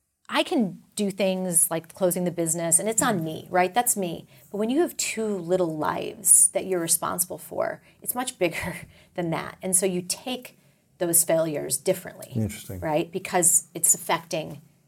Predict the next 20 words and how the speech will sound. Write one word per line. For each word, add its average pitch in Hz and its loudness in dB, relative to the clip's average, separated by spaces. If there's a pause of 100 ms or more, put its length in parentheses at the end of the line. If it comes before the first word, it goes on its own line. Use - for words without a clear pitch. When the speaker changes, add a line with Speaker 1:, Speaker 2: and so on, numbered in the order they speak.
(100)
Speaker 1:
these 180 -2
little 165 -2
humans 156 -6
that - -10
you 175 -6
love. 147 -6 (560)
And 208 2
so 311 8
that 240 2
was 226 4
for - -4
me 165 -4
really, 165 0
really 151 -2
hard. 156 -10
But 196 2
at 196 2
the 208 -2
same 220 2
time, 165 -8